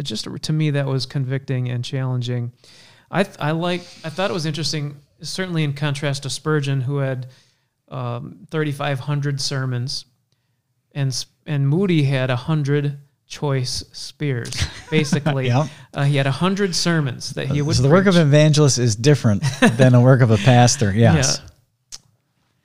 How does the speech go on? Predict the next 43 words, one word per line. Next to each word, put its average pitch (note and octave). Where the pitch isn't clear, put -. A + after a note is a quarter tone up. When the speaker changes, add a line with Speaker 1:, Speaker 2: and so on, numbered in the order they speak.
Speaker 1:
But, C#3
uh, C3
he, -
that's, D3
those C#3+
are D3
the C#3
messages C#3+
that D3
he C3+
Speaker 2:
And C3
s-, -
Speaker 1:
preached E3
and C#3+
Speaker 2:
so, D#3
Speaker 1:
ministered. C3
Speaker 2:
so D3
how D3
many F3
could, C3+
how D3
many E3+
could D3
Moody D3
preach C#3+
to D3
at B2+
one C#3
time? C#3+
Speaker 1:
Fifteen C#3
thousand. C#3
Speaker 2:
Okay. A#2+
And A2+
so, A#2
um, G2
if A#2
you're A2+
wondering B2+
how B2+
he A#2+
could G2+
resound G#2
and F2